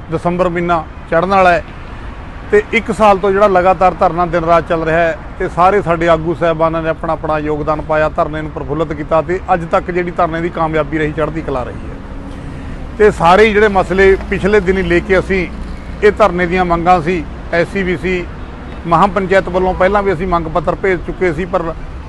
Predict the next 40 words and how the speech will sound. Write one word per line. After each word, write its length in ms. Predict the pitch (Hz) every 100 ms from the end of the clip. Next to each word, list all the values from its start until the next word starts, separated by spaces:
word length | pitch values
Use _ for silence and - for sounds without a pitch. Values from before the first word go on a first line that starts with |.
| 180
ਹੁਣ 140 | 226
ਜਾ 200 | 208 202
ਕੇ 140 | 185
ਅਸੀਂ 140 | 185 185
ਪਿਛਲੇ 300 | 196 160 185
ਦਿਨ 280 | 170 180 156 - - - - - -
ਜਾ 200 | 165 185
ਕੇ, 300 | 170 196 151 - - - - - - -
ਅਹ, 320 | 170 170 165
ਮਖਵਾਨਾ 500 | 165 156 196 202 214
ਜੀ 120 | 208
ਨੂੰ, 200 | 202 170 139
ਜਿਹੜਾ 180 | 160 202
ਨੈਸ਼ਨਲ 560 | 165 180 185 190 202 196
ਕਮਿਸ਼ਨ 400 | 185 180 175 190
ਹੈ 60 |
ਸਾਡਾ, 420 | 170 175 170 160 139 - -
ਰਾਸ਼ਟਰੀ 420 | 160 175 151 - 220 -
ਕਮਿਸ਼ਨ 340 | 185 180 170
ਹੈ, 140 | 185 180
ਅਹ, 380 | 175 156 160 156
ਨੈਸ਼ਨਲ 480 | 160 160 165 185
ਦਿੱਲੀ, 360 | 156 156 160 190 - - - -
ਉਹਨਾਂ 160 | 214 233
ਨੂੰ 120 | 220
ਜਾ 160 | 196
ਕੇ 140 | 165 185
ਮਿਲੇ 340 | 165 165 196 190 -
ਤੇ 120 | - 190
ਸਾਰੀਆਂ 380 | 185 190 202
ਇਹ 80 | 202
ਸਮੱਸਿਆਵਾਂ, 540 | 165 180 170 180 180 180
ਧਰਨੇ 340 | 185 170 175
ਬਾਰੇ 180 | 165 165
ਦੱਸੀਆਂ, 460 | 160 156 175 175 156
ਐਸ 160 | 160
ਸੀ 120 | 160
ਸਰਟੀਫਿਕੇਟਾਂ 580 | 156 160 180 165 170 170
ਬਾਰੇ 180 | 165 165
ਦੱਸਿਆ, 420 | 160 156 170 -